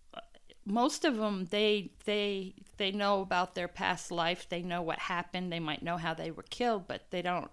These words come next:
they may not have a name, or they may not have a s-, a, a town or a place where they lived.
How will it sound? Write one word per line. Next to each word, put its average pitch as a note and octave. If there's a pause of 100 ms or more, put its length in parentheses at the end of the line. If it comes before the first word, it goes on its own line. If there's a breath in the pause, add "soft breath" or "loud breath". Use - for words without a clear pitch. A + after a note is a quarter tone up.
(880 loud breath)
they G#3
may F#3
not F3+
have G3+
a G3
name, E3
or D#3+
they E3
may F3
not F3
have F#3
a F3
s-, - (140)
a, E3 (180)
a F3
town E3
or D#3
a D3+
place -
where E3
they D#3+
lived. D#3+